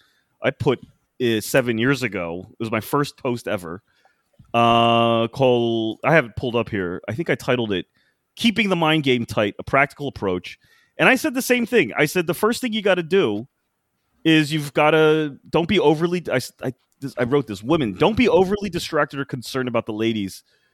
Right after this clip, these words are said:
T R P P U A stuff is a remedial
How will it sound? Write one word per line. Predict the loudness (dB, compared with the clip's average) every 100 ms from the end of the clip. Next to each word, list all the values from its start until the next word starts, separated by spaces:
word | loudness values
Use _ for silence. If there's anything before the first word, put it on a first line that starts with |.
| _ -12
T | -2 2
R | 2
P | 0
P | -4 0
U | 2
A | 2
stuff | 2 2 0 0
is | 2 2 2 -2 -8 0
a | 2
remedial | 2 0 2 2 0